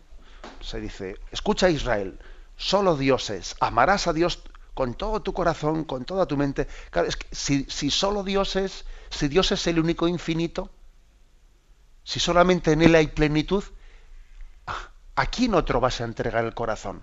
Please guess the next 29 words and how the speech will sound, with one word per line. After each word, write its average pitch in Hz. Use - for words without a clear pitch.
¿Eh? 170
Sería 117
ridículo 147
entregar 143
el 139
corazón 175
a 127
las 110
sombras 139
y 98
no 131
a -
la 160
figura 131
real. 120
¿Eh? 160
La, 123
la 120
infinitud 127
de 190
Dios, 170
eh, 131
de 127
la 120
cual 156
tenemos 139
que -
enamorarnos, 113
¿no? 139